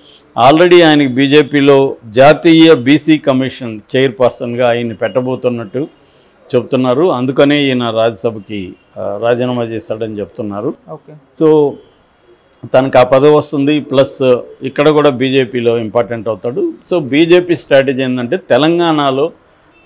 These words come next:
Speaker 1: already వాళ్ళు బీసీ ముఖ్యమంత్రి అని కూడా ప్రకటించారు గతంలో.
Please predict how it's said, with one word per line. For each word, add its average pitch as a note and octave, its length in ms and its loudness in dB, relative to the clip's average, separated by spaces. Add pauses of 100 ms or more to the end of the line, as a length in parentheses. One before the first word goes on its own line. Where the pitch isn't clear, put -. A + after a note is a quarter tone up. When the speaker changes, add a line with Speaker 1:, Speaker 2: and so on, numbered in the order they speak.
(260)
Speaker 1:
already D#3+ 360 4
వాళ్ళు C3+ 400 2
బీసీ C#3 340 -4
ముఖ్యమంత్రి B2+ 720 -2
అని B2+ 160 -4
కూడా C3+ 180 0
ప్రకటించారు A#2 600 -2
గతంలో. A#2 520 -4